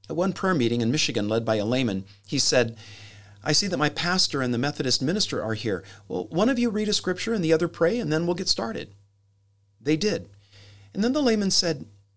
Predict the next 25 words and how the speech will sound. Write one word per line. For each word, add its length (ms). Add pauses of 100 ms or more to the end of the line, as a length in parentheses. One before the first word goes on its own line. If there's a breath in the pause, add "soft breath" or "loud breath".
"I'm 280
not 180
used 260
to 80
this 180
kind 300
of 140
public 380
and 160
impromptu 520
prayer, 400
so 260 (340 loud breath)
we'll 120
follow 320
the 100
example 400
that 120
we've 200
read 140
about 240
in 80
the 60
New 100
York 260
papers. 520